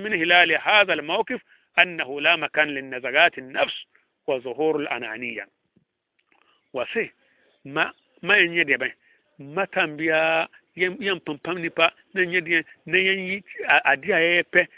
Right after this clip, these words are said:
adeɛ a meme kaeɛ no na ɛbɛyɛ adwuma, dabi nyɛ saa. وهكذا كان شأنه صلى الله عليه وسلم. صلى الله عليه وسلم، saa na ɔte anna ɔkaana la yantasiru li nafsihi. Wan-, eh, kɔmsɛni sallallahu alaihi wasallam, wan-, wan defending ho,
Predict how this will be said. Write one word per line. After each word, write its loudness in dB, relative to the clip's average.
adeɛ 4
a 6
meme -4
kaeɛ 6
no -4
na 2
ɛbɛyɛ 0
adwuma, -4
dabi 0
nyɛ -6
saa. -12
وهكذا -8
كان -2
شأنه -4
صلى -12
الله -8
عليه -12
وسلم. -8
صلى -8
الله 2
عليه 4
وسلم، -6
saa -2
na -6
ɔte -6
anna -6
ɔkaana -4
la 4
yantasiru 0
li -2
nafsihi. -4
Wan-, 0
eh, -2
kɔmsɛni -4
sallallahu 2
alaihi -2
wasallam, -2
wan-, 2
wan 0
defending 0
ho, -2